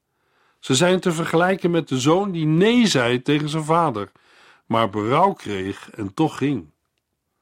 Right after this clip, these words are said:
Tolontvangers en hoeren.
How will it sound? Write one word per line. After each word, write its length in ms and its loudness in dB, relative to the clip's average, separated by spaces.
Tolontvangers 1000 0
en 160 0
hoeren. 720 2